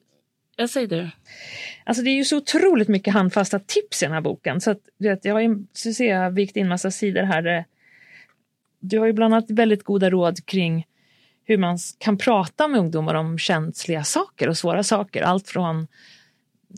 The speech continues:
Speaker 2: överdriven data, eh, dataspelande, dataanvändning till, eh, till kroppen och sexualitet och, eller H B T Q-frågor, hela den grejen.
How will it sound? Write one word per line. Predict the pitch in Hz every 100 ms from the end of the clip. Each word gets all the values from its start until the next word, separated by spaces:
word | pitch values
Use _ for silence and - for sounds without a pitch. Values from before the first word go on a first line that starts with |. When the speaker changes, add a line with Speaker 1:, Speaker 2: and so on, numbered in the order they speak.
| -
Speaker 2:
överdriven | 202 180 175 180 175 165 165 165 -
data, | - 165 190 170 - 160 160 165 160 _ _ _ -
eh, | 170 160 - -
dataspelande, | - 170 175 - 190 185 180 180
dataanvändning | 185 180 165 180 202 202 190 -
till, | 196 180 175 175 _ _ _ _ _ _ -
eh, | 175 175 165 170 _ 185
till | - 180 175
kroppen | - 190 - _ - 190 196 185
och | 180 175 175 170 170 170 170 85 87 - 170 180 -
sexualitet | - 196 - - 190 190 - 202 196 190 - -
och, | 190 180 170 170 175 175
eller | 180
H | 180
B | 180
T | -
Q-frågor, | - 190 185 175 180 _ _ - 180 175
hela | 180 175
den | 180
grejen. | 175 170 170